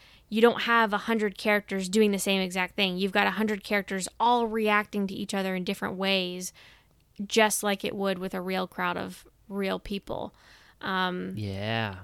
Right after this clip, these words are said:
Speaker 1: and it's
Speaker 2: Like
Speaker 1: hard
Speaker 2: The
Speaker 1: for me to,
Speaker 2: Sims.
Speaker 1: like, <laughs> yeah, yeah.
Speaker 2: <laughs>
Speaker 1: It's hard for me to explain that, but it, it makes sense. Like, that's such a big deal. And obviously, think about all the other movies since then that have probably used the same exact technology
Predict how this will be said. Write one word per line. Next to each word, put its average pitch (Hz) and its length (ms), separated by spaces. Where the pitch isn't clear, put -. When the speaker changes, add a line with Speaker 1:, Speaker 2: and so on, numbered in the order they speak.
Speaker 1:
and 226 140
it's 208 160
Speaker 2:
Like 240 40
Speaker 1:
hard 269 140
Speaker 2:
The 220 40
Speaker 1:
for 262 120
me 233 140
to, - 60
Speaker 2:
Sims. 202 80
Speaker 1:
like, 185 200
<laughs> - 340
yeah, 262 280
yeah. 262 540
Speaker 2:
<laughs> - 0
Speaker 1:
It's 247 160
hard 277 240
for 302 120
me 285 140
to 240 60
explain 226 600
that, 190 300
but 208 140
it, - 220
it 220 140
makes 226 280
sense. 208 400
Like, 190 160
that's 190 220
such 196 200
a 196 60
big 185 380
deal. 190 300
And 185 120
obviously, 190 720
think 208 220
about 190 260
all 185 180
the 185 140
other 180 220
movies 180 380
since 185 300
then 180 220
that 180 120
have 185 340
probably 185 440
used 180 280
the 185 80
same 185 260
exact 185 320
technology 185 840